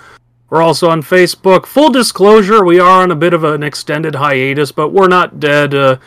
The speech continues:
if you shoot us a message or a comment, we do eventually respond, and we'll be getting some new videos up for a while, but each of our videos is basically like, uh, a convention panel in YouTube format. So if that sounds fun to you and you like a couple of old geezers talking about old anime and some new stuff,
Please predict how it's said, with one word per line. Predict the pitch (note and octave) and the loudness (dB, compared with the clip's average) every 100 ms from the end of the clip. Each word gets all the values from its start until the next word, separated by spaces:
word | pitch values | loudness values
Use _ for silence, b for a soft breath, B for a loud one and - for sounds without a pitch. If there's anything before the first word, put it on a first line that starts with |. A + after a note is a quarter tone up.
| B B _ | B B _
if | - | -4
you | E3+ D#3 | -2 0
shoot | - G3+ F3 | 0 2 2
us | D#3+ | 2
a | F3 | 0
message | D3 D3 E3 C3+ | 0 -2 -2 -4
or | D#3 | -2
a | C#3 | -2
comment, | C#3+ C#3 C#3 B2+ | -2 0 -2 -4
we | D3+ | -4
do | C#3 C#3+ | -2 0
eventually | B2+ C3+ B2+ C#3+ C3+ | 0 -2 -4 -8 -6
respond, | B2+ A#2+ - C3+ C3 | -6 -6 -4 -4 -2
and | C#3+ | -4
we'll | E3+ | -4
be | D#3 | -4
getting | C3 B2+ | -4 -8
some | C3+ B2+ | -8 -6
new | B2 | -4
videos | A#2+ B2 B2 B2 | -4 -4 -4 -4
up | A#2+ | -6
for | - | -6
a | B2+ | -6
while, | A#2 A#2+ B2 A#2+ | -4 -4 -2 -2
but | A#2+ A#2+ - b b _ _ | -2 -4 -6 b b _ _
each | B3 A3+ | -2 0
of | G#3+ | 2
our | G#3 | 2
videos | E3 F3 F3+ E3+ E3+ D#3 | 2 2 2 2 2 -2
is | C3+ | -6
basically | B2+ D3 D3 - C#3 C#3+ C#3+ C#3+ | -4 -4 -4 -4 -8 -6 -4 -4
like, | B2+ B2+ B2+ - - | -2 -2 -2 -6 -8
uh, | C3 C3 B2 - _ _ | -2 -2 -4 -12 _ _
a | C#3+ C3+ C3+ | -8 -8 -6
convention | - G#3 A3 G3 G3 F3 | -2 0 0 0 0 -2
panel | F#3 F3+ E3+ E3+ D#3 - b b _ | -2 -2 0 0 0 -4 b b _
in | D#3+ D3+ | -4 -2
YouTube | C#3+ C3 C3+ C3 - | -2 -4 -6 -10 -8
format. | C#3 A2+ A#2 A#2+ B2+ | -6 -6 -6 -8 -10
So | - E3+ | -6 -4
if | D#3+ | 0
that | G#3 F3+ | 0 2
sounds | F#3 E3 | -2 -2
fun | - F3 D#3+ | -4 -4 -4
to | D#3+ | 0
you | F3+ F3 F3 | 2 2 2
and | |
you | D3+ | -2
like | D3 C#3 | -4 -6
a | C3 | -6
couple | D3+ C#3 C3+ | -8 -6 -4
of | C#3+ | -4
old | C#3 B2+ | -4 -6
geezers | D3 C#3+ C#3+ B2+ | -4 -4 -4 -4
talking | C#3+ C3+ D3+ | -2 -4 -4
about | C3+ C3 C3+ | -6 -2 -2
old | C3+ C3+ | -2 -2
anime | C3 C#3 D3 | -4 -6 -6
and | E3+ G#3+ A3 | -2 0 -2
some | - D#3 | -4 -6
new | D3+ C3+ | -4 -6
stuff, | - C#3 C#3 | -2 -2 -2